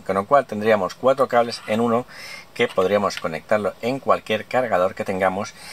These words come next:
y podríamos cargar hasta cuatro dispositivos a la vez. Pero lo mejor no es eso, sino que si tenemos diferentes teléfonos, tenemos un iPhone y tenemos un Android y tenemos, eh, yo qué sé, otro aparato, otro teléfono con tipo C,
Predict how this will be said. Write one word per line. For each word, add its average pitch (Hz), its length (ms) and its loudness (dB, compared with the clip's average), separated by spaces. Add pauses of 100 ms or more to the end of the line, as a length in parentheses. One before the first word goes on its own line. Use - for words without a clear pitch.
(200)
y 139 140 -6
podríamos 101 420 2
cargar 98 320 2
hasta 90 240 0
cuatro 98 360 0
dispositivos 87 540 -8
a 80 40 -8
la 78 60 -2
vez. 73 220 -8
Pero 135 200 6
lo 117 100 4
mejor 101 320 2
no 95 140 -2
es 87 100 -4
eso, 107 200 -4
sino 80 260 -6
que 82 220 -6 (360)
si 98 160 -4
tenemos 107 500 2 (960)
diferentes 85 540 -4
teléfonos, 85 460 -2
tenemos 78 280 -6
un 67 80 -4
iPhone 80 400 -2
y 67 40 -14
tenemos 78 400 -6
un 69 60 -4
Android 98 480 0 (500)
y 80 100 -8
tenemos, 90 580 -2
eh, 78 260 -4
yo 82 120 -10
qué - 100 -14
sé, 76 220 -8
otro 80 280 0
aparato, 82 380 0
otro 87 240 2
teléfono 85 460 -2
con 80 560 -6 (320)
tipo 101 260 -2
C, 95 240 -6